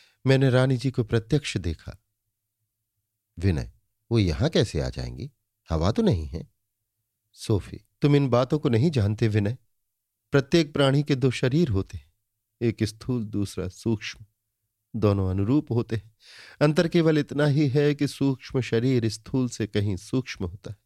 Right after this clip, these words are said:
वो साधारण दशाओं में अदृश्य रहता है, लेकिन समाधि या निद्रावस्था में स्थूल शरीर का स्थानापन्न बन जाता है। रानी जी का सूक्ष्म शरीर अवश्य यहां है।"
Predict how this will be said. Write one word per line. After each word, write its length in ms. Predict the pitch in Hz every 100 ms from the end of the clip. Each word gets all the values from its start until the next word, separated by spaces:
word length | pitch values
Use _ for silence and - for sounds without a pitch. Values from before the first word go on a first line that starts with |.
| _ _ _ _ _ _ - _ _
वो 120 | 135 139
साधारण 520 | 143 135 135 139 123
दशाओं 380 | 120 - 127 117
में 140 | 120
अदृश्य 460 | 110 110 143 - 104
रहता 340 | 87 - 160
है, 260 | 110 113 - _ _ _ _
लेकिन 280 | 123 123 120
समाधि 520 | 107 107 113 110 110
या 60 | 107
निद्रावस्था 720 | 101 95 98 92 98 - 117
में 160 | 87 71 _ - - - _ 139
स्थूल 460 | 127 - - 139
शरीर 380 | 123 117 110 113
का 160 | - 104
स्थानापन्न 840 | - 110 107 107 - 131 135 110
बन 220 | 92 85
जाता 320 | 76 - - 110
है। 180 | - - _ _ _ _ _ _ _ _ _ _
रानी 280 | - 104 107
जी 140 | 110 110
का 120 | 117
सूक्ष्म 460 | - 123 - -
शरीर 380 | 113 110 113 98 - _ _ _
अवश्य 380 | 120 117 120 -
यहां 200 | 98 95
है।" 140 | 98